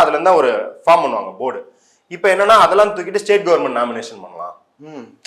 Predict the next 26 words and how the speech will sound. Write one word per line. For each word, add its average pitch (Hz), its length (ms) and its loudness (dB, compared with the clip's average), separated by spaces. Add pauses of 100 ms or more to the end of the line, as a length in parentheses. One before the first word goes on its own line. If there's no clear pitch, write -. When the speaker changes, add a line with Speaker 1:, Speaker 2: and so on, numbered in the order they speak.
Speaker 1:
இப்ப - 180 -20
ஸ்டேட் 240 240 4
கவர்மெண்ட் 214 300 2
நாமினேஷன் 196 420 -2
பண்ணானா 120 300 -6 (220)
அங்க 180 260 -4
வந்து 202 160 -2
இது 190 140 -10
கிடையாது, 123 320 -4 (840)
ரெக்குவயர்மெண்ட் 196 500 0
வந்து 185 140 -8
நீ 151 140 -10
முஸ்லீமா 175 300 -8
இருக்கணும்ன்றது 117 400 -10
கிடையாது. 98 300 -12 (200)
Speaker 2:
ஓ. 120 160 -14 (760)
Speaker 1:
அப்ப 160 140 0
நீங்க 160 180 -4
பாருங்க, 180 340 4 (800)
படிப்படியாகவே 202 800 4 (340)
இவங்க 160 300 -6
என்ன 185 160 2
பண்றாங்கன்னா 151 480 0 (580)
இஸ்லாமியர் 208 520 2
அல்லாதவரை 180 560 6 (140)
வக்குக்கு 151 440 -6